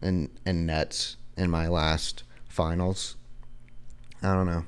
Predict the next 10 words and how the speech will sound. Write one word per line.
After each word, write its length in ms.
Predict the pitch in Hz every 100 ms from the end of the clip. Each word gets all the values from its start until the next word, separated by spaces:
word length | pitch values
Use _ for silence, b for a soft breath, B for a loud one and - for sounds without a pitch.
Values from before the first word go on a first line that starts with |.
| - -
Something 340 | - 110 107
about 420 | 92 92 - -
Paul 240 | - 90 87
George 420 | 90 87 87 80
right 220 | 80 -
now. 300 | 76 82 82 B B B B B -
He's, 440 | 95 101 98 - - - - - -
he's 200 | - 113
killing 380 | - 104 90
it 100 | 78